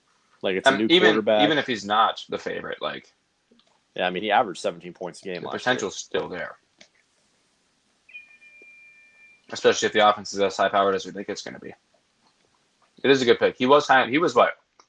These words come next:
Speaker 2: mid-twenties in our rankings?
Speaker 1: Yeah.
Speaker 2: At receiver?
Speaker 1: I had him, I had him low twenties in
Speaker 2: Yeah.
Speaker 1: mine.
Speaker 2: I think I had him twenty-eight, and he's here in the ninth or eighth, I guess you picked him in.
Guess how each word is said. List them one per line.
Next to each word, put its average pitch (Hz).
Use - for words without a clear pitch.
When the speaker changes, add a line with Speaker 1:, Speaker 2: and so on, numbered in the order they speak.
Speaker 2:
mid-twenties 131
in 143
our 139
rankings? 151
Speaker 1:
Yeah. 78
Speaker 2:
At 110
receiver? 131
Speaker 1:
I 170
had 110
him, 87
I -
had 92
him 98
low 85
twenties 82
in -
Speaker 2:
Yeah. 98
Speaker 1:
mine. 82
Speaker 2:
I -
think 104
I 101
had 101
him 98
twenty-eight, 98
and 101
he's 101
here 104
in 98
the 92
ninth 101
or 95
eighth, 101
I 104
guess 101
you 104
picked -
him 101
in. 104